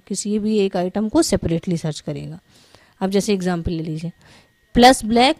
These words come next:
प्लस ब्लू, तो बता सकते हैं, ऑब्वियस सी बात है, ब्लैक के पहले भी प्लस लगा है, ब्लू के पहले भी प्लस लगा है। इसका मतलब क्या हुआ? जो आपकी सर्च आएगी उसमें आपके डॉक्यूमेंट जिनमें ब्लैक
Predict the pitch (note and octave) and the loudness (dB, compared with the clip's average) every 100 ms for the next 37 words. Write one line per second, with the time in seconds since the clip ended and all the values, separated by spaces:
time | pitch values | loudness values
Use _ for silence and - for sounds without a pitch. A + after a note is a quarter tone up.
0 | _ - G#3+ - E3+ F3+ D#3+ D3 - - | _ 0 2 0 -2 0 0 -2 -12 -18
1 | - - - F#3+ F#3 A#3 B3 - D4 E4+ | -20 -20 -8 -6 -2 -2 -4 -2 -2 -2
2 | _ _ _ _ - F3 F#3+ B3 A#3+ A#3 | _ _ _ _ -8 -4 0 0 0 0
3 | A#3 A3+ C4 - G3 F#3+ F#3+ G#3 G3 A3+ | -2 -2 -4 -2 -2 0 -2 -2 -4 -6
4 | G#3+ A#3 A3+ A#3 A#3 A#3 B3+ A3+ G#3 G#3 | -6 -8 -2 0 2 4 4 4 4 2
5 | G#3+ G3+ G3 G3 F#3 D#3+ F3 E3 E3+ E3+ | 2 2 2 0 -2 -6 -6 -6 -6 -10
6 | _ - - - G3+ A#3+ A#3 B3 B3+ D#4 | _ -20 -10 -4 -2 0 -2 -2 -2 2
7 | E4 C#4 G3+ - A3+ B3 C4 - A#3 B3 | 4 4 2 2 2 2 -2 -2 0 0
8 | - G3+ G3 G3 A3+ B3+ G#3+ - G#3 G#3+ | 0 -2 -2 -2 -2 0 0 0 2 2
9 | A#3+ D4+ - - - _ - F#3+ G#3+ - | 4 2 0 -14 -20 _ 0 2 4 2
10 | - B3 B3+ G#3+ G3+ - A3 B3 A3+ G#3+ | -4 -2 2 4 2 2 2 2 2 2
11 | G#3+ A#3+ C4+ F#3+ F#3 G3+ A#3+ - | 2 4 2 0 2 6 6 4